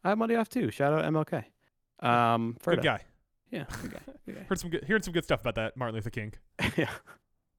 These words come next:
Speaker 1: Oh boy, there's more stuff coming. It's really gonna bum you out. <laughs> Um, uh,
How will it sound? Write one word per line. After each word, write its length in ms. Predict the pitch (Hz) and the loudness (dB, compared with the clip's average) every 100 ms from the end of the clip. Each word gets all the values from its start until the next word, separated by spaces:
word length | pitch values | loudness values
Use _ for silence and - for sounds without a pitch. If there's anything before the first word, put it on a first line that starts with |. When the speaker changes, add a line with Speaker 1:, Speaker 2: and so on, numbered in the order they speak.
| _ _ _ _ - - _ _ | _ _ _ _ -20 -20 _ _
Speaker 1:
Oh 140 | 139 113 | -2 0
boy, 200 | 107 101 | 2 2
there's 220 | 101 - | 2 0
more 100 | 107 | -2
stuff 220 | 101 104 | 0 -2
coming. 240 | - 104 98 | -2 -2 -2
It's 120 | 92 | -4
really 120 | 101 101 | -4 -4
gonna 120 | 110 | -2
bum 200 | 113 120 | 0 2
you 60 | 131 | 4
out. 220 | 139 135 - - - - - | 4 2 -4 -16 -18 -18 -20
<laughs> 440 | - - _ - | -20 -20 _ -8
Um, 560 | 127 127 123 123 123 139 - _ _ _ _ - _ _ _ _ _ _ _ _ - | 2 4 6 4 4 0 -8 _ _ _ _ -20 _ _ _ _ _ _ _ _ 2
uh, 380 | 123 117 110 | 6 8 6